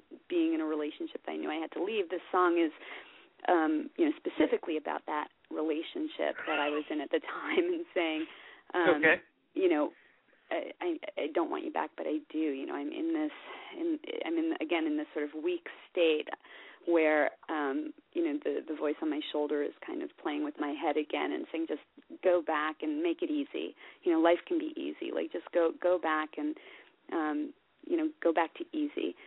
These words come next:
Speaker 1: because you know that the way ahead is gonna be, it's gonna be incredibly hard, albeit very rewarding at the end of that, you know, long, hard road, but really kind of battling with the here versus, um, the future, knowing that the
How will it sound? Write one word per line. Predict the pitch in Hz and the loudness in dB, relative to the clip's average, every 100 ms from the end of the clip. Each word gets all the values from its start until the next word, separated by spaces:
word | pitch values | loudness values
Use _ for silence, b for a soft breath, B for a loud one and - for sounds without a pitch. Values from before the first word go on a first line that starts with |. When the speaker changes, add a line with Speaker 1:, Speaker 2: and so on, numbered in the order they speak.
| B - | B -6
Speaker 1:
because | - 170 143 | 2 2 2
you | 165 | 2
know | 170 165 | 2 2
that | 156 - - | 0 -2 -2
the | 170 | 0
way | 160 151 | 2 2
ahead | 151 147 143 135 | 2 2 2 2
is | 139 - | -2 -4
gonna | 156 147 | -2 -2
be, | 139 139 b b b _ _ _ _ _ | -2 -4 b b b _ _ _ _ _
it's | 180 - | -10 0
gonna | 170 | 4
be | 156 151 | 4 4
incredibly | 151 156 147 - | 2 -2 -2 -4
hard, | - 170 160 151 147 | -2 2 4 4 2
albeit | 165 165 160 156 143 | 0 0 2 0 0
very | 165 160 156 | 2 4 4
rewarding | 156 165 165 156 151 | 4 4 4 4 0
at | 139 | -2
the | 160 143 | -2 -2
end | 151 | 0
of | 151 147 | -2 0
that, | 151 139 - _ - | 0 0 -4 _ -4
you | 165 | -4
know, | 151 - - - | -4 -8 -10 -6
long, | 170 156 | -2 -2
hard | 156 151 147 | -2 -4 0
road, | 160 151 143 - - | 2 4 2 0 0
but | 143 - _ _ _ _ _ - - | 0 -2 _ _ _ _ _ -10 2
really | 180 175 160 | 6 6 4
kind | - 160 | 0 0
of | 143 135 - B _ - | 0 -2 -6 B _ 2
battling | 151 151 165 151 143 | 4 4 2 -2 -2
with | 143 139 _ | -4 -6 _
the | 151 147 143 - - | -2 -2 -4 -6 0
here | 156 | 2
versus, | 147 147 147 - 143 143 - B B B _ | 2 -2 -4 -4 -2 -2 -6 B B B _
um, | - 151 139 - | -4 -2 -4 -6
the | 151 - | -8 -6
future, | 160 151 - 135 | -6 -4 -2 -2
knowing | 147 147 143 143 | 0 -2 -2 -2
that | 143 - | -2 -2
the | 165 | -4